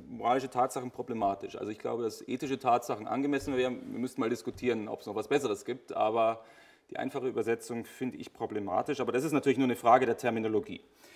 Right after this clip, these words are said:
Nun zur Sachfrage. Gibt es solche, ich spreche jetzt von ethischen Tatsachen, weil mir das sympathischer ist auf eine gewisse Art und Weise,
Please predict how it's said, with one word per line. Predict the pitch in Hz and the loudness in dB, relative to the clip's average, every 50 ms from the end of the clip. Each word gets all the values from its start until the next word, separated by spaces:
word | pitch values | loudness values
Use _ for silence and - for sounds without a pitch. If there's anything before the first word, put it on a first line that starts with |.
| - - - - - - | -20 -20 -20 -20 -6 2
Nun | 151 175 202 | 4 4 6
zur | 202 208 202 165 | 8 8 8 10
Sachfrage. | - 156 156 160 - - - - 110 98 90 90 92 98 - - 120 - | 12 10 10 10 8 2 -8 -2 0 2 2 2 0 -2 -4 -8 -10 -2
Gibt | - 190 202 208 - - | 0 0 0 0 2 2
es | 180 151 - - | 2 2 2 4
solche, | - 131 135 147 156 143 - 170 156 | 4 6 6 6 4 4 4 4 6
ich | 139 113 - | 6 6 4
spreche | - - 113 131 139 160 | 0 -2 -4 -2 0 0
jetzt | 139 - - | -2 -2 -4
von | - - - | -6 -6 -2
ethischen | - 147 160 156 165 143 - 151 135 | 0 0 2 0 0 0 2 0 0
Tatsachen, | - - 135 139 139 - - 147 131 131 147 139 127 | 4 4 6 6 6 6 4 2 2 2 0 0 2
weil | 117 113 113 117 117 | 2 2 2 2 -2
mir | 117 117 120 | -2 -2 -2
das | 113 110 - - - | -2 -4 -6 -8 -10
sympathischer | 117 101 - 110 120 139 - 160 - - 165 | -10 -2 4 4 4 4 4 2 6 6 8
ist | 135 160 - - | 8 6 4 4
auf | - 135 | 4 6
eine | 160 147 | 6 6
gewisse | 147 156 165 - 165 | 8 6 6 8 10
Art | - 156 151 | 10 10 10
und | 160 156 135 | 10 8 12
Weise, | 143 147 160 170 156 180 185 175 | 12 12 12 10 8 4 4 4